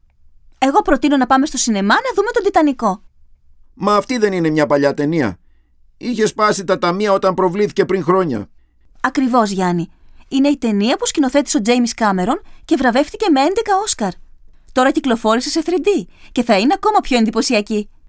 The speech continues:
Speaker 2: Μπορεί. Αλλά γιατί να την ξαναδούμε, αφού ξέρουμε την υπόθεση;
Speaker 1: Εγώ πάντως θα την ξαναέβλεπα ευχαρίστως. Οι δύο πρωταγωνιστές, ο Λεωνάρντο Ντικάπριο και η Κέιτ Γουίνσλετ,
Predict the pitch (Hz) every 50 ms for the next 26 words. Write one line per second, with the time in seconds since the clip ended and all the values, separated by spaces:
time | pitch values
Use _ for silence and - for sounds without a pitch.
0 | _ _ _ _ _ _ _ - 117 135 185 214 233 233 151 98 - _ _ _
1 | _ _ _ _ _ _ _ _ _ _ - 156 170 175 170 185 190 202 214 202
2 | 190 165 139 147 165 160 156 151 180 196 202 214 196 - _ _ _ _ - -
3 | - - - 202 185 - 208 160 - - 208 196 180 160 151 120 139 135 123 110
4 | 143 139 - 127 120 - - - _ _ _ _ _ _ - - - - 427 403
5 | 311 277 - - 220 214 277 403 508 539 - 494 370 320 240 311 262 254 233 240
6 | 254 320 - 330 285 285 - 254 220 214 202 185 - - 196 185 - - - -
7 | - - - _ _ _ - - - - - - 165 175 214 233 302 320 311 320
8 | 247 208 190 180 175 - - 175 151 180 208 - - - - - - - 208 214
9 | 220 214 208 196 196 202 202 220 202 208 202 - 233 226 214 - - 175 170 -
10 | 202 190 - 220 220 226 220 208 202 190 185 165 - 185 233 285